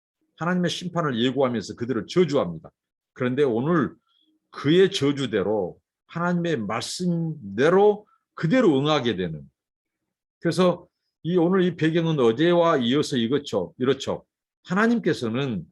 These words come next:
항상 이 불의한 동맹, 악한 동맹, 정말 아름답지 못한 연합. 근데 이것이 세상 사람들만 있는 것 같죠. 그런데요, 교회 안에,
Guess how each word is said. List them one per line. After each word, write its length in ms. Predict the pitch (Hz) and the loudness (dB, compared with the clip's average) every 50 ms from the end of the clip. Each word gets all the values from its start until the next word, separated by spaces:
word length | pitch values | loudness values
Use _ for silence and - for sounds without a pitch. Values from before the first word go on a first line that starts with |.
| _ _ _ _ _ _ _ _ _ _ | _ _ _ _ _ _ _ _ _ _
항상 600 | - - 226 277 294 302 - - 262 254 247 185 160 | -8 -6 -6 -6 -6 -6 -2 0 0 0 0 0 0
이 180 | 196 170 - | -2 -4 -4
불의한 500 | - - 139 143 170 196 226 240 233 214 | -6 -4 0 0 2 2 2 0 0 -2
동맹, 460 | - 139 123 113 104 95 87 76 71 78 _ _ _ _ _ _ _ _ _ _ _ _ | -2 -4 -4 -4 -4 -6 -6 -8 -12 _ _ _ _ _ _ _ _ _ _ _ _ _
악한 540 | - 117 139 151 - - - 220 247 247 233 | -6 -4 -4 -4 -4 -4 -2 0 0 0 0
동맹, 460 | 151 156 139 127 107 98 85 76 78 - _ _ _ _ _ _ _ _ _ _ _ _ _ _ | -2 -2 -2 -2 -4 -4 -6 -8 -10 -18 _ _ _ _ _ _ _ _ _ _ _ _ _ _
정말 300 | - - 180 214 240 240 175 | -8 -4 -2 0 2 2 2
아름답지 500 | 131 131 165 214 247 226 233 226 - 220 | 2 2 2 0 2 2 0 0 0 -2
못한 380 | 170 151 151 151 156 131 110 | 0 0 0 0 -2 -2 0
연합. 320 | 98 104 113 117 92 - - _ _ _ _ _ _ _ _ _ _ - | 0 0 0 0 -2 -4 -8 _ _ _ _ _ _ _ _ _ _ -4
근데 360 | 160 165 180 165 123 - - - _ _ _ _ - | 0 2 2 2 2 -2 -6 -16 _ _ _ _ -6
이것이 640 | - 131 139 151 208 190 - - 185 190 196 196 - _ _ _ - | -2 -2 0 2 2 0 0 0 -2 -2 -2 -4 -6 _ _ _ -18
세상 400 | - - 226 220 220 240 220 208 | -10 -4 -4 -4 -2 -2 -4 -2
사람들만 840 | 170 190 185 185 175 175 170 165 160 156 151 156 156 156 151 156 - 180 - - | -2 0 0 0 0 0 -2 -2 -2 -2 -2 -2 -2 -2 -4 -6 -10 -14 -12 -6
있는 220 | 135 127 131 139 | -4 -2 -2 -2
것 140 | 131 135 123 | -2 -2 -2
같죠. 420 | - 120 98 - - 98 85 73 _ _ _ _ _ | -2 -4 -6 -6 -8 -10 -10 -10 _ _ _ _ _
그런데요, 640 | _ - 117 123 127 139 131 113 98 98 113 131 - _ _ _ _ _ _ _ _ _ _ _ _ _ _ - | _ -4 -4 -2 0 0 2 2 2 0 -2 -6 -10 _ _ _ _ _ _ _ _ _ _ _ _ _ _ -16
교회 420 | - - 135 147 175 214 240 240 | -6 0 2 4 4 6 6 6
안에, 380 | 214 165 131 123 113 180 156 - | 4 4 2 0 0 -2 -6 -8